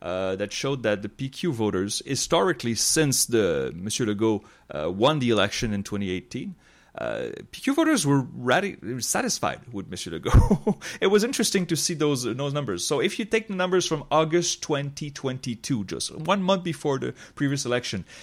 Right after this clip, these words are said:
seventy-three percent of P Q voters said they were satisfied with, uh, François Legault, which of course signaled that, uh, you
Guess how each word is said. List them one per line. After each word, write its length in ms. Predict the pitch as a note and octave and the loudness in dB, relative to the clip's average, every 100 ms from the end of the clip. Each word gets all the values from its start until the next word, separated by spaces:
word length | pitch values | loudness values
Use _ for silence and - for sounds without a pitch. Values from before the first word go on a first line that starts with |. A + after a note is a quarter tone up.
| - | -2
seventy-three 720 | - - A3+ G#3 F#3+ - E3+ | 2 4 4 4 0 -2 -4
percent 440 | E3 C#3+ D3+ C#3+ | -2 -2 0 -2
of 140 | B2 - | -4 -6
P 120 | C#3 | -6
Q 200 | - A#2+ | -4 -2
voters 400 | G#2+ G#2 F#2 F2+ | 0 0 0 0
said 240 | - G#2+ | 0 0
they 60 | G2+ | 0
were 160 | F2+ F#2+ | -4 -4
satisfied 640 | B2+ A2+ - D#2+ B1 C3 - - | -2 -2 -2 -4 -6 -10 -20 -16
with, 380 | G2+ G#2 G#2 - - | -4 -2 -2 -6 -8
uh, 300 | F2+ F#2 E2+ | -4 -2 -4
François 380 | - G2+ - G2 F#2+ | -4 -6 -2 -2 -2
Legault, 260 | D#3+ D3+ - - | -2 -4 -6 0
which 260 | C#3+ C#3+ | 2 2
of 180 | - - | -2 0
course 280 | E3 D3+ - | 6 6 6
signaled 540 | - D3+ C#3+ A2+ G2 | 2 2 2 2 2
that, 320 | G#2+ G2 G2 - _ | 4 2 2 -10 _
uh, 40 | F#2+ | -12
you 160 | E2+ | -12